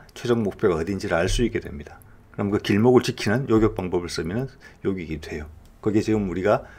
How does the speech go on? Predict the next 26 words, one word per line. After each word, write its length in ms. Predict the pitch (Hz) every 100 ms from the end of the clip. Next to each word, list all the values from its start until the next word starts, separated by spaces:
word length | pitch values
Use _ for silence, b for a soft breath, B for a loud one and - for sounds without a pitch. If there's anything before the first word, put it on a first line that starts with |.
| B -
대륙간 260 | 90 95
탄도탄을 420 | 98 92 - 85
요격하는 400 | 95 92 - 95
방식인 420 | - 113 117 90 95
것이죠. 360 | 101 - - - - _ -
예. 220 | - 76 78 B B B -
그래서 380 | 104 110 139
극초음속 500 | - - - 143 143
미사일은 480 | 131 101 110 95 123
속도만 440 | 120 - 165 135 120
빠를 180 | 101
뿐만 300 | 107 117 123
아니라 520 | 107 78 78 101 92 - B B B -
발사 280 | 160 -
순간부터 760 | 143 156 151 156 139 - 185 190 b b -
목표 260 | 120 120 135
지점에 240 | 135 120
도달할 460 | 104 95 110 104 95
까-, 220 | 92 90 -
할 200 | - 92
때까지 600 | 90 - 95 117 139 - B B B
규칙적인 640 | - 185 - - 139 117 117
궤적을 380 | 92 92 104
그리지 260 | 95 90 92
않습니다. 480 | 80 - 107 104 - - - - - _ B B B B - -
어, 360 | 80 76 73